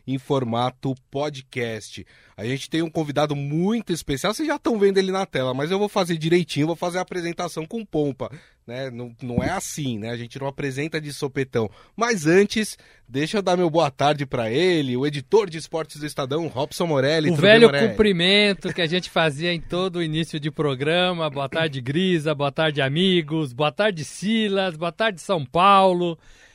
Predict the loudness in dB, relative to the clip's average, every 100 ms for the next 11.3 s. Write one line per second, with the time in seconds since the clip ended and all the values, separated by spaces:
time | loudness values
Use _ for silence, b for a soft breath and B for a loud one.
0 | b -10 -6 -4 -2 -4 -6 -4 -4 -2
1 | -2 0 -2 -2 -4 -4 -6 -8 -8 -8
2 | -4 -4 -4 -8 -6 -2 0 0 0 -2
3 | -2 -4 -6 -10 -6 -2 -2 -4 -6 -10
4 | -10 b b _ -14 -6 -4 -2 -2 -2
5 | -2 -4 -4 -4 -4 -4 -2 -2 -4 -4
6 | 2 4 2 -2 -8 -8 -8 -10 -8 -8
7 | -6 -2 0 0 0 -4 -8 -10 -10 -8
8 | -10 -6 -4 -4 -6 -10 -10 -8 -4 -2
9 | -4 -6 -10 -12 -12 -10 -6 -6 b b
10 | -14 6 10 10 8 -4 -6 -6 -4 -2
11 | -2 -4